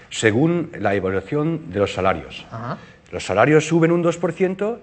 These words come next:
Speaker 1: y entonces la pensión también sube un dos por ciento.
Speaker 2: ¿Y eso se acabó?
Speaker 1: Sí, ahora se ha introducido una especie de factor reductor.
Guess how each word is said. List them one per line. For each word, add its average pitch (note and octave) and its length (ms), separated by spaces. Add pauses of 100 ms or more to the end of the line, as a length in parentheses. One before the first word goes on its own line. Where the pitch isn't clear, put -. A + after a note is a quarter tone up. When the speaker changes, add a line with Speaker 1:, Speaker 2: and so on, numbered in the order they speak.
Speaker 1:
y A2 60
entonces A#2+ 420
la A#2+ 120
pensión B2+ 340
también A2 360
sube A2+ 280
un A2 140
dos F#2+ 180
por F2 140
ciento. - 320 (200)
Speaker 2:
¿Y D3 100
eso F#3 120
se F3+ 140
acabó? B2 260 (1040)
Speaker 1:
Sí, - 240
ahora C3 260
se D#3 200
ha D3 80
introducido D#3 840 (100)
una A#2+ 160
especie B2+ 400
de A#2+ 300
factor A2+ 680
reductor. A2 760